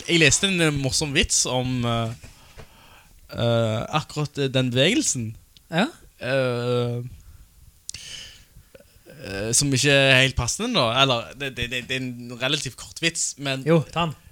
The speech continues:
Speaker 1: eh, altså, det, det er en emneknabb, em-, emneknapp
Speaker 2: Knagg.
Speaker 1: te-, emne, emneknagg-knappen, eller det tegnet.
Speaker 2: Ja.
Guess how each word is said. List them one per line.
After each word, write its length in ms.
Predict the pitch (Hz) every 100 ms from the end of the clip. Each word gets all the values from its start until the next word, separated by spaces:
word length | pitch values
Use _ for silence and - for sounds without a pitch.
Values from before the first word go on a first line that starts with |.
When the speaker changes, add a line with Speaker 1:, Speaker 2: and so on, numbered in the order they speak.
| -
Speaker 1:
eh, 600 | 131 135 135 131 127 131 120 - - - - - - - - _ _ _ _ _ _ _ _ _ _ _
altså, 420 | - 156 160 156
det, 500 | 156 147 147 160 160 139 143 131 -
det 80 |
er 100 | 175
en 80 | 175
emneknabb, 680 | 160 139 185 - 240 208 165 165 -
em-, 380 | - 127 143 143
emneknapp 1200 | - 156 120 123 185 208 - _ - - 170 - - - _ _ _ -
Speaker 2:
Knagg. 220 | 175 214
Speaker 1:
te-, 260 | 160 139 -
emne, 540 | - 190 143 147 196 285 -
emneknagg-knappen, 1800 | 175 185 147 202 - 208 208 180 - - - _ - - 196 - 120 107 - _
eller 220 | 135 143
det 140 | 139
tegnet. 380 | 139 196 233 113 -
Speaker 2:
Ja. 200 | - 151